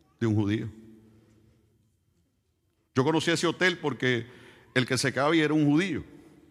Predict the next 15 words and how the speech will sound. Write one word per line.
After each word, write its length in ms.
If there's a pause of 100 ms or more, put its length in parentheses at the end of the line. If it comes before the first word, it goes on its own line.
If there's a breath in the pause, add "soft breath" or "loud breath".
(960)
Me 140
dijo, 140
"Pastor 340
Oscar, 280
yo 120
lo 80
voy 100
a 40
llevar 280 (120)
a 80
un 140
hotel". 340 (340)
¿Te 60
acuerdas, 280
Fabelita? 420